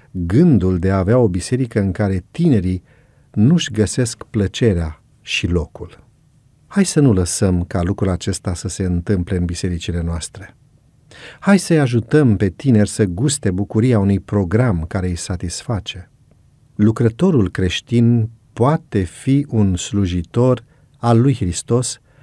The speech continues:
care să-i atragă pe copii la Mântuitorul.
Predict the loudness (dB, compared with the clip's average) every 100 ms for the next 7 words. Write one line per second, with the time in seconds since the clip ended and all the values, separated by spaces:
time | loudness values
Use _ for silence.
0 | -20 -20 _ _ -2 2 2 2 0 0
1 | 0 0 0 0 -2 -2 0 0 2 2
2 | 0 -2 -4 -2 -4 -4 -10 -16 -20